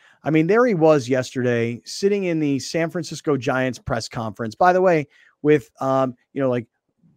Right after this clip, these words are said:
general manager, baseball ops guy on one side, I, I guess ownership side on the other side, and a live audience of real journalists asking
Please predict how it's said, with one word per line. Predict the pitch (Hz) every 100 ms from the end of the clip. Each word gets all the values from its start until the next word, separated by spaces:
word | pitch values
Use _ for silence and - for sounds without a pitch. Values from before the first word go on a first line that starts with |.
| -
general | 175 180 170
manager, | 165 160 151 160
baseball | 151 151 - 160
ops | 147 135
guy | - 147
on | 139
one | 170 185
side, | - 170 156 147
I, | 131
I | 131
guess | 143 -
ownership | 143 165 165 - 123
side | - 139 143
on | 139 131
the |
other | 156 185
side, | 147 165 147 143 139 _ _ -
and | 180 190 -
a | 180 185 185
live | 151 165 214 240
audience | 226 254 233 131 104 - -
of | 147 135 143
real | 123 123 196 254
journalists | 196 226 262 226 135 - -
asking | 160 185 - 220